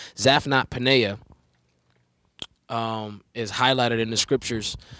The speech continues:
uh, and for the world, they'll recognize that name, those that have done Egyptian utology and,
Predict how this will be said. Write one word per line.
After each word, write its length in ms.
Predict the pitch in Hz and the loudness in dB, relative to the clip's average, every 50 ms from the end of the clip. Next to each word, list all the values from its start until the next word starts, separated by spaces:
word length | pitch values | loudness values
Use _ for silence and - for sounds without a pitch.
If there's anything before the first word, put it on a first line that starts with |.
| - - - - - - | -20 -20 -20 -20 -10 -4
uh, 440 | 123 110 107 107 104 104 98 95 92 - _ _ _ _ _ _ _ _ _ _ _ _ | -2 0 0 0 0 0 -2 -4 -8 -14 _ _ _ _ _ _ _ _ _ _ _ _
and 460 | 123 127 123 120 117 117 113 113 101 - _ _ _ _ _ _ | -2 -2 0 0 0 -2 -4 -6 -10 -14 _ _ _ _ _ _
for 220 | _ - - 156 135 | _ -2 0 0 0
the 80 | 120 | 0
world, 400 | 117 107 117 131 139 139 135 123 | -2 -2 -2 0 2 2 2 2
they'll 120 | 113 120 117 | 0 -2 -4
recognize 500 | 123 123 120 - 120 117 120 117 110 107 | -4 -4 -6 -6 -6 -6 -4 -4 -4 -4
that 160 | 113 110 107 | -6 -8 -6
name, 240 | 113 117 117 117 113 | -6 -6 -6 -6 -4
those 220 | 113 117 113 110 104 | -4 -6 -6 -6 -6
that 80 | 113 | -8
have 180 | 110 110 104 101 | -8 -8 -8 -8
done 240 | 117 117 117 113 113 | -8 -8 -8 -8 -8
Egyptian 720 | 110 113 107 104 113 117 - - - 117 113 110 107 104 - _ _ _ _ _ _ _ | -12 -12 -10 -8 -8 -8 -8 -8 -8 -8 -8 -10 -14 -16 -20 _ _ _ _ _ _ _
utology 720 | - 113 107 - 117 117 120 120 117 110 110 113 113 113 110 | -14 -10 -8 -4 -2 0 0 0 -2 -6 -8 -8 -10 -10 -12
and, 140 | 104 104 101 | -12 -12 -10